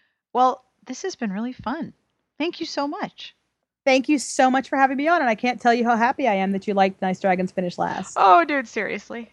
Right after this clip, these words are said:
Speaker 1: I, d-, dragons.
Speaker 2: Dragons.
Speaker 1: What I particularly like about that book is,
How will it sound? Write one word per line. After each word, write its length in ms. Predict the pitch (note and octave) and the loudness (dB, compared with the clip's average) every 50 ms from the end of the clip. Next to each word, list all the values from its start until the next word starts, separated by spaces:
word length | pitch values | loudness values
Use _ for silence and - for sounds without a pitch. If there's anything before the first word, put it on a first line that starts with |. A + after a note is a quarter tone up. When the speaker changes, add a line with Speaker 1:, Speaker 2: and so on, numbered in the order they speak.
| _ _ - | _ _ 0
Speaker 1:
I, 240 | - C#4+ C#4+ C4+ - | 4 4 4 4 2
d-, 160 | G#3+ A#3 - - | -2 -8 -10 -6
dragons. 440 | F3+ F#3 D#3+ D#3+ E3 E3 - - _ _ _ _ _ _ _ _ _ _ _ _ _ - - | -4 -4 -4 -4 -6 -10 -12 -16 _ _ _ _ _ _ _ _ _ _ _ _ _ -6 4
Speaker 2:
Dragons. 540 | G4+ G4 F#4 F4 F4+ F4+ F4+ - - - _ | 6 6 8 6 4 0 -4 -8 -16 -20 _
Speaker 1:
What 160 | - C#4 D#4+ E4 | 2 8 8 8
I 100 | D#4+ - | 8 8
particularly 640 | - D#4+ - - F4+ - - E4+ D#4+ E4 D#4 C#4+ | 4 -2 -2 -2 -2 0 0 0 0 0 -2 0
like 220 | C4 B3 A#3+ A#3+ B3 | 2 4 2 2 2
about 260 | G#3 A3+ A3 G3+ G3 | 2 2 2 2 4
that 180 | G#3+ G#3 F#3 - | 2 0 0 0
book 200 | G#3 G#3+ G3 - | -6 -6 -6 -6
is, 260 | - - G3+ F3+ - | -8 -8 -8 -10 -12